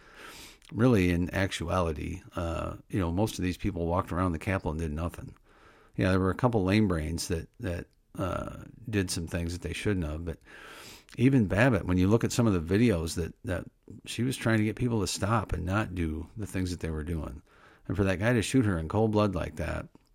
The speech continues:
and not take a penalty, if he wasn't a black guy, and it would have been a black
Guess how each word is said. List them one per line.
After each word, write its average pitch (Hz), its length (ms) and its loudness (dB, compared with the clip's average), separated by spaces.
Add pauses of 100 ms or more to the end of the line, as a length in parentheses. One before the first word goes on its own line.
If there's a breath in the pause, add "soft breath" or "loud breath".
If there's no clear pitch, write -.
(120)
and 82 180 -4
not 92 400 -2
take 98 220 -4
a 85 40 -6
penalty, 123 540 0 (1900 loud breath)
if - 140 -2
he 107 60 2
wasn't 113 280 6
a 82 40 -2
black 113 320 2
guy, 76 420 -6
and 104 120 0
it 95 80 2
would 110 140 2
have 110 80 0
been 98 140 0
a 82 40 -6
black 92 440 -2